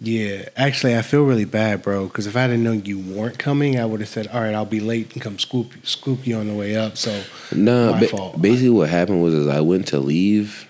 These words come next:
Speaker 2: and my girl went to, went to lunch with her friend, and
Speaker 1: Mm.
Speaker 2: usually they take her car, but for whatever reason, they took her friend's car, and she took her keys.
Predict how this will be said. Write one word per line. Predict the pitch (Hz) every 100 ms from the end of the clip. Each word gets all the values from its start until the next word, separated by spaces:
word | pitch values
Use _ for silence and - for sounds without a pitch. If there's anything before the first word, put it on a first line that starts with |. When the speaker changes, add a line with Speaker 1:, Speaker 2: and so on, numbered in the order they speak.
| - -
Speaker 2:
and | 73 73 71 65
my | 67
girl | 69 71 87 92 87
went | 78 78
to, | -
went | 76 87 82
to | 73 69
lunch | 76 90
with | 95
her | 80 65
friend, | - 80 73 53
and | 69 69 67 69
Speaker 1:
Mm. | 71
Speaker 2:
usually | 82 90 87 80
they | 71
take | 67 82 78
her | 76
car, | - 80 80 55
but | - -
for | - 73
whatever | 71 73 76 73
reason, | 71 76 73
they | 69
took | - 76
her | 71
friend's | - 73 80
car, | - 90 80
and |
she | 67 65
took | 80 71
her | 62
keys. | - 71 - -